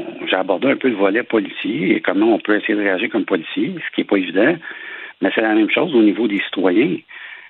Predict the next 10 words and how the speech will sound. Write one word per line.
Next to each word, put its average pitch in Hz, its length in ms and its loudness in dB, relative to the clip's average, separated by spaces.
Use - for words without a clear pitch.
Euh, 92 220 0
en 104 180 2
étant 117 300 2
vigilant, 117 680 2
ben, 107 180 2
peut-être 139 600 0
que 123 320 2
tu - 180 -2
vas 98 180 4
voir, 110 480 2